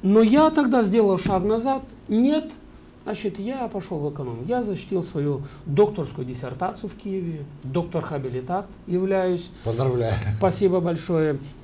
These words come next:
Speaker 1: Ряд, э, экономических проектов, инвестиционных проектов. К сожалению, не все прошли в Молдову, к большому сожалению. Я начал инвестировать в других странах, э, но, конечно, не безразличны к Молдове.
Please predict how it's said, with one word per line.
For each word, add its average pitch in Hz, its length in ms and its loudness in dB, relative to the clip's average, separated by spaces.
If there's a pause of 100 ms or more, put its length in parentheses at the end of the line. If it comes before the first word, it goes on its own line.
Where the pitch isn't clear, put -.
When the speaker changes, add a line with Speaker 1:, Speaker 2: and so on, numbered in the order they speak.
Speaker 1:
Ряд, 202 360 6 (280)
э, 170 460 4
экономических 208 580 2
проектов, 190 680 0
инвестиционных 214 800 2
проектов. 190 380 -2
К - 20 -8
сожалению, 202 600 2
не 185 180 4
все 190 360 4 (340)
прошли 165 360 0
в 156 80 -2
Молдову, 160 440 0
к 123 40 -4
большому 151 400 0
сожалению. 123 480 -6 (240)
Я 165 180 4
начал 165 300 0
инвестировать 139 540 -4
в 123 40 -8
других 139 280 -4
странах, 208 520 -4 (540)
э, 160 560 4 (160)
но, 185 180 6
конечно, 226 400 2
не 190 180 4
безразличны 202 760 0
к - 100 -14
Молдове. 117 400 -6